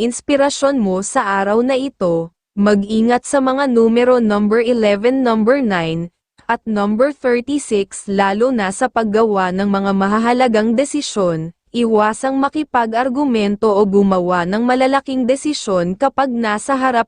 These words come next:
ng zodiac sign na Aries.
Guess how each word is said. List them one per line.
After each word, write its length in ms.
ng 240
zodiac 560
sign 400
na 320
Aries. 720